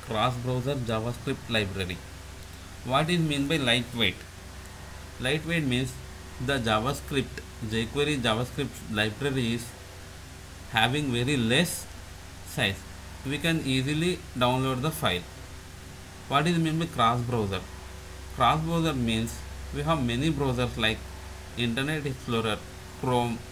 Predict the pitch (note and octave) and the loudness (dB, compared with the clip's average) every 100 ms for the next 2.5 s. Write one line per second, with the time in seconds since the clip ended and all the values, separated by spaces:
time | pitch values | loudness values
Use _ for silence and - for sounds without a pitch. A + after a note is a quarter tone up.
0 | - - A#2+ B2 A#2+ A#2 A#2 G#2+ - - | -12 -2 2 2 2 2 2 0 -2 -12
1 | - - C#3 A#2+ A2 G#2 E2+ - - - | -14 -6 -2 0 0 0 -6 -8 -14 -14
2 | - - A#2+ B2+ | -10 -2 0 0